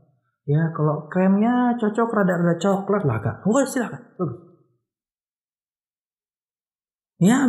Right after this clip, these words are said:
karena dia yang lebih sering di rumah, biarkan dia yang menikmati lebih banyak.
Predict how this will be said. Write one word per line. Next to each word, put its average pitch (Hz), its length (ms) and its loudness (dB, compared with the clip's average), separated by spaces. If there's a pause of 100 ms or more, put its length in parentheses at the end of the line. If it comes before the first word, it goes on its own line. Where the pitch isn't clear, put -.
(160)
karena 311 400 0
dia 339 160 2
yang 302 100 2
lebih 285 220 2
sering 294 260 -4
di 247 140 0
rumah, 294 400 0
biarkan 269 420 0
dia 294 160 0
yang 240 80 0
menikmati 226 480 -2
lebih 247 480 0 (220)
banyak. 226 600 0